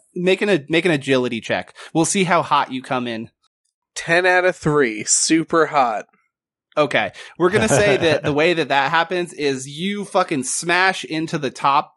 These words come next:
Speaker 1: part of this wheel, and you grab onto it, and, like, the momentum from it
Speaker 2: <laughs>
Speaker 1: literally causes it to do, like, a half rotation,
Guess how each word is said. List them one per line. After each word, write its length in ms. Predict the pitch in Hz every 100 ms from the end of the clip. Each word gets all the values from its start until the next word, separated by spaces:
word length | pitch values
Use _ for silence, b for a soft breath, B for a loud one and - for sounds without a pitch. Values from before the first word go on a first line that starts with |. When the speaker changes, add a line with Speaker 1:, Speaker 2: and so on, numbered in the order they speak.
| _ -
Speaker 1:
part 300 | 170 180 -
of 200 | 139 135
this 200 | 139 127
wheel, 480 | 127 123 143 180 190 B B
and 140 | 151 151
you 120 | 135
grab 380 | 131 170 196 175
onto 400 | 151 156 156 139
it, 300 | 123 120 -
and, 200 | 143 135
like, 160 | 135 131 139
the 100 | 147
momentum 600 | 143 143 143 180 196 165
from 300 | - 143 135
it 180 | 123 - -
Speaker 2:
<laughs> 140 | - 147
Speaker 1:
literally 440 | 180 196 190 190
causes 480 | - 170 175 180 180
it 140 | 185
to 100 | -
do, 200 | 151 160
like, 200 | 156 143 123
a 80 |
half 380 | - 160 160 165
rotation, 840 | 151 160 139 135 131 135 196 208